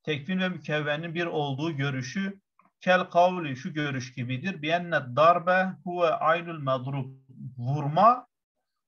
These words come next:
vurulanla aynı şeydir görüşü gibidir. Vurma eylemi vurulan nesneyle aynı şeydir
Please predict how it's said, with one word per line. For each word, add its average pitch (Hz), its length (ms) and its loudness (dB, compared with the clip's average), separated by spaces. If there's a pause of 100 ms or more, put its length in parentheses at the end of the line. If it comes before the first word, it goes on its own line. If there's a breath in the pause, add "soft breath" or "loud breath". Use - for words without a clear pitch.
vurulanla 170 880 4
aynı 180 380 6
şeydir 143 800 -4
görüşü 123 420 -2
gibidir. 104 460 -12 (280)
Vurma 139 720 2 (1200)
eylemi 135 600 0
vurulan 151 640 2
nesneyle 143 460 -4
aynı 139 300 4
şeydir 107 500 -12